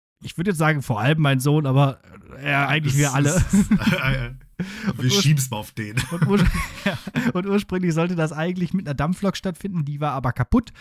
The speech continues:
Speaker 1: Und dann fuhren wir mit einer alten Diesellok, war aber auch schön. Und dann sind wir danach einmal noch kurz nach Bielefeld, dann wieder zurück. Und am nächsten Tag sind wir mit dem Fahrrad dann so am Teutoburger Wald entlang, so in diesem Bergland dort. Und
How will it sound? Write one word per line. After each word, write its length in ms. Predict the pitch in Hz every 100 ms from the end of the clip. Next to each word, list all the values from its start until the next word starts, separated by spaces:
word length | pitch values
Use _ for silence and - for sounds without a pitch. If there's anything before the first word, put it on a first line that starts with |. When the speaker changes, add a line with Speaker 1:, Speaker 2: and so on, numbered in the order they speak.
| - - 226 160
Speaker 1:
Und 100 | 156
dann 100 | 143
fuhren 220 | 165 160
wir 80 | 151
mit 100 | 151
einer 160 | 143
alten 220 | 139 135
Diesellok, 540 | 123 170 185 165 175 - -
war 180 | 135
aber 160 | 123 120
auch 180 | 175 -
schön. 400 | - 165 175 185
Und 80 | 139
dann 80 |
sind 120 | 127 135
wir 60 | 131
danach 280 | 131 120
einmal 220 | 123 135 127
noch 100 | 117
kurz 180 | 139 -
nach 140 | 120
Bielefeld, 520 | 160 156 147 151 156
dann 100 | 123
wieder 140 | 123 120
zurück. 420 | - 139 165 - -
Und 120 | 151
am 100 | 139
nächsten 360 | 156 214 - 180
Tag 240 | 190 - - - - -
sind 120 | 151
wir 80 | 151
mit 140 | 151
dem 100 | 156
Fahrrad 380 | 139 170 170 160
dann 220 | 151 165
so 200 | 143 151
am 200 | 143 139
Teutoburger 760 | - 170 170 147 160 151 147 120
Wald 260 | 135 190
entlang, 520 | 143 135 131 127 175 170
so 120 | 156
in 120 | 143
diesem 280 | 135 131 131
Bergland 540 | 131 156 - 147 160 -
dort. 300 | 147 - - - - - - _ _ - _
Und 540 | - 139 135 135 127